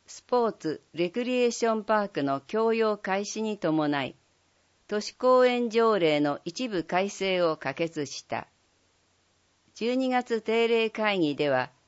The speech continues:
相模原サンキューキャッシュバックキャンペーンの結果等について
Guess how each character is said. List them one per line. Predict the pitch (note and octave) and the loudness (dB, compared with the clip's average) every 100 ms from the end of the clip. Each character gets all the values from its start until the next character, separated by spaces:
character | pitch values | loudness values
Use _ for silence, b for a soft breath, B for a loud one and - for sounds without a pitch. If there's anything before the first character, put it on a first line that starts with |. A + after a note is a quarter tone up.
| _ _ _ _ - | _ _ _ _ -10
相 | - A3+ A#3+ | -4 0 0
模 | B3+ | 0
原 | C4 E3+ D3 - | 0 2 0 -2
サ | - A#3 A#3+ | -6 -2 -2
ン | A#3 | -2
キ | - | -2
ュ | D#3+ C#3+ | -2 -2
ー | |
キ | - E3+ | -4 -6
ャ | |
ッ | |
シ | - A#3+ | -4 -6
ュ | A3+ | 0
バ | A#3 | -2
ッ | |
ク | - A3 | 0 -8
キ | A3 | -2
ャ | G#3+ | -2
ン | G#3 | -2
ペ | G3 G#3 G3 F3 | -4 -2 0 0
ー | |
ン | D3 | -2
の | C#3 C3+ | -2 -4
結 | E3+ E3 | -6 -6
果 | A3+ A#3 | -6 -4
等 | B3 A#3+ G#3 | 0 0 0
に | D3+ | -2
つ | C3+ F#3 | -4 -6
い | D#3 | -6
て | - C3 | -4 -6